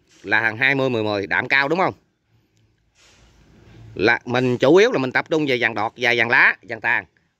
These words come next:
trong thời điểm này ha. Thì á, H V B nè ha, là cái thằng vượt đọt, nó có đa trung quy lượng đầy đủ. Cái thứ nhất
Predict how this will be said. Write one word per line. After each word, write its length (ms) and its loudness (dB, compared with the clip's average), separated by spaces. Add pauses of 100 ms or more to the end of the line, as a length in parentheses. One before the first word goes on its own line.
trong 140 -8
thời 100 -4
điểm 160 0
này 120 4
ha. 160 2 (680)
Thì 180 0
á, 140 4 (300)
H 160 -2
V 140 2
B 20 2
nè 360 4 (480)
ha, 240 2 (680)
là 300 2
cái 120 -4
thằng 200 -2
vượt 120 -2
đọt, 200 -2 (960)
nó 120 -2
có 140 4
đa 260 4
trung 300 -4
quy 60 -2
lượng 240 -6
đầy 100 -6
đủ. 260 -8 (440)
Cái 80 -8
thứ 80 -2
nhất 200 2